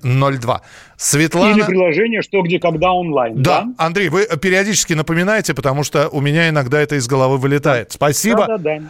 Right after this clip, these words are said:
Speaker 2: да.
Speaker 1: Э, Наталья, пожалуйста. А, Наталья сорвалась. Светлана, здравствуйте. Светлана. Тоже сорвалась Светлана.
Speaker 2: Сорвалась.
Speaker 1: Ит-, итак,
Speaker 2: Кому же
Speaker 1: вре-,
Speaker 2: повезёт.
Speaker 1: время вышло. Давайте примем один телефонный звонок. Э, здравствуйте, алло.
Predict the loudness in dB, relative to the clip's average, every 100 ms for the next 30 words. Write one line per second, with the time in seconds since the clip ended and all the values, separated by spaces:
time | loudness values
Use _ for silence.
0 | -4 2 2 2 0 0 2 2 2 0
1 | 2 0 -2 -2 0 0 0 -2 0 0
2 | 0 -2 -2 0 2 0 0 0 2 0
3 | 0 -6 -2 -2 -2 -8 -18 -20 -20 _
4 | _ _ _ -20 -20 -20 -8 -2 -2 0
5 | 0 0 -4 -6 _ _ _ _ -20 -2
6 | 0 0 -2 -2 0 0 0 -2 -2 -2
7 | -4 -6 -8 -2 0 0 -4 _ _ -2
8 | 2 2 2 2 0 -2 -4 -6 -10 -4
9 | 0 0 2 0 0 -2 0 0 0 -2
10 | 2 2 0 -2 0 0 0 0 -2 -2
11 | 0 0 2 0 0 -4 -12 _ -20 -4
12 | 2 4 4 0 0 2 2 0 -4 -2
13 | -2 -2